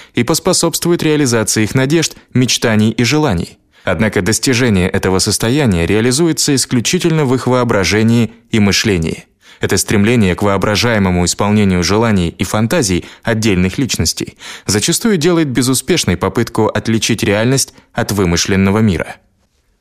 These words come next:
Люди всегда будут искать ответы на универсальные трудные вопросы. Но чтобы найти ответы, исполненные смысла, для начала нужно понять, какие вопросы должны быть поставлены.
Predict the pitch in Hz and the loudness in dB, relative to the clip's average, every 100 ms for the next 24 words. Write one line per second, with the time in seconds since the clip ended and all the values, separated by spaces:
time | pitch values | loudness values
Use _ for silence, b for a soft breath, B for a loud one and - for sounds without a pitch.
0 | _ 110 165 190 175 202 175 170 117 107 | _ 0 2 2 0 0 0 0 0 0
1 | 104 - 120 110 104 139 113 98 98 98 | 0 0 0 0 0 0 2 2 2 2
2 | 98 - 131 131 135 127 - 104 90 90 | 0 0 0 2 2 0 0 0 2 2
3 | 90 87 82 - - - _ _ - 98 | 0 0 -2 -2 -6 -14 _ _ -4 -2
4 | - 104 104 104 - 107 95 117 110 95 | -2 0 2 0 0 -2 0 0 0 -2
5 | - - 117 107 92 90 87 - 113 143 | -2 -2 0 2 2 2 0 0 0 0
6 | - - - B B B 98 101 - 165 | -2 -6 -10 B B B -2 0 0 2
7 | 117 123 104 90 104 131 117 - _ - | 2 2 0 0 0 2 -2 -6 _ -4
8 | 117 - 175 160 147 160 185 160 - - | -4 0 0 2 2 2 0 0 -2 -6
9 | - _ 98 98 92 110 92 - 98 - | -14 _ -2 0 0 0 0 -2 -4 -2
10 | 92 78 82 | -2 -2 -6